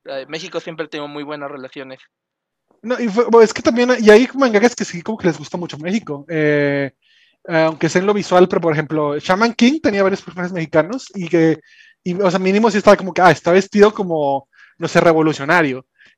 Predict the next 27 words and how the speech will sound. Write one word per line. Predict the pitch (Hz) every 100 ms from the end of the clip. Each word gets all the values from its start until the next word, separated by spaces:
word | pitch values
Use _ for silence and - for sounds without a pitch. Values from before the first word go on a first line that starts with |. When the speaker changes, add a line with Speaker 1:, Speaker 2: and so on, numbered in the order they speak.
| -
Speaker 2:
Que | 165 156 151 143 143 139
es | 139 - 170
como | 165 156
que, | 143 143
ok, |
sí | - 151
se | 214
investigó | 180 165 - 151 143
un | 135
poco. | 185 185 143 _ _ _ _ _ -
Pero, | 170 160 160 156 151 151
Speaker 1:
Mientras | 151 160 170
Speaker 2:
pues, |
Speaker 1:
no | 180
lo | 180
Speaker 2:
Fate |
Speaker 1:
hubiera | 202 202 190
puesto | 185 - 175
con | 156
zarape, | 151 139 160 190
estoy | 160 - 143
bien, | 135 139
güey. | 131 127 _ _ _ - - _ -
Speaker 2:
Hay | 214
uno | 240
con | 208 190
zarape. | 190 160 -